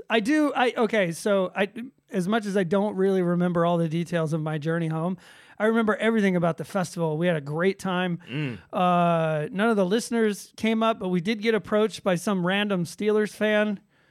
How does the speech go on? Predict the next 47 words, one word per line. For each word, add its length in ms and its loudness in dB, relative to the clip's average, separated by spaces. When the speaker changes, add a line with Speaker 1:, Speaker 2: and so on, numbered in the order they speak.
Speaker 1:
who 260 2
bought 280 2
us 160 -4
drinks. 600 -2
Remember 160 0
that 140 -2
guy? 340 0
There 100 0
was 140 -4
a 60 0
guy, 280 0
he 140 -2
saw 240 -2
my 140 -2
Speaker 2:
Oh, 20 0
yeah, 60 0
Speaker 1:
Georgia 260 0
Speaker 2:
yeah, 80 0
Speaker 1:
shirt, 200 0
and 100 -4
we 60 -2
Speaker 2:
yeah. 40 -2
Speaker 1:
started 160 0
talking 160 0
about 160 -2
football, 520 -2
Speaker 2:
Yeah, 60 0
Speaker 1:
and 80 -2
Speaker 2:
but 60 0
Speaker 1:
he 60 0
Speaker 2:
he 60 0
Speaker 1:
was 40 0
Speaker 2:
didn't, 240 0
Speaker 1:
Steelers. 60 0
Speaker 2:
he's 140 -2
gonna 260 0
start 280 -2
listening, 400 -6
he 80 -8
said. 140 -6
Speaker 1:
Exactly. 480 0
He, 160 0
we 220 0
acquired 560 0
a 80 0
new 160 -2
listener. 420 -6